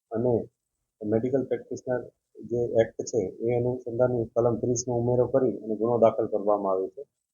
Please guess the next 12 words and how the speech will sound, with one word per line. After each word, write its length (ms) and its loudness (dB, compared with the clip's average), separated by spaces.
આ 120 6
કસ-, 440 -4
કેસમાં 480 -2
ટોટલ 360 2
છ, 140 -4
અ, 320 2
ડોક્ટર 340 0
પકડાયા 480 4
છે 200 -2
કે 100 -8
જેઓ 280 0
બોગસ 520 2